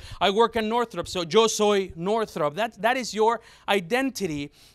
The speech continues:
Entonces, every decision that you're gonna make in your life is gonna be towards that goal, because that's your identity.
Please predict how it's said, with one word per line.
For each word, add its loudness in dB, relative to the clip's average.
Entonces, -4
every 2
decision -2
that -2
you're -2
gonna -4
make -2
in -6
your -2
life 0
is -8
gonna -2
be -4
towards -4
that -4
goal, -4
because 0
that's 0
your 0
identity. -4